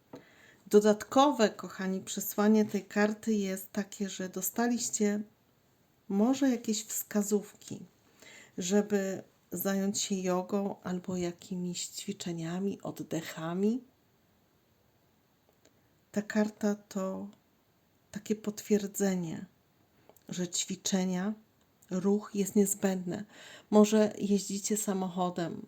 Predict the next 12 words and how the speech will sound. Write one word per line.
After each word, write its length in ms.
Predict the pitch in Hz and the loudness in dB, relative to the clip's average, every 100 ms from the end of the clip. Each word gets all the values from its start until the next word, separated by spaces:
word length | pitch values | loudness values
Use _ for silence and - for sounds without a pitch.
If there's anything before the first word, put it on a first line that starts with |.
| 202 202 | -14 -12
wszędzie, 480 | - 190 185 175 165 | -4 -2 -2 -4 -6
do 140 | 165 | -6
sklepu, 680 | - - 208 196 196 175 156 | -10 0 2 2 -2 -4 -4
do 140 | 196 | -6
pracy. 680 | - 208 202 202 - 190 196 - _ _ _ _ _ _ | -4 -2 -2 -4 -8 -10 -12 -16 _ _ _ _ _ _
Może 220 | 196 185 196 | -6 -4 -2
macie 300 | 190 - 196 | -4 -2 -2
mało 300 | 185 190 190 | -2 -2 -2
ruchu. 460 | 185 175 - 185 - _ _ _ | -4 -6 -10 -10 -12 _ _ _
Stąd 420 | - - 202 208 - | -10 2 2 2 -2
ta 120 | 208 | -6
karta. 640 | 208 196 190 - - 180 | -4 -6 -6 -10 -12 -12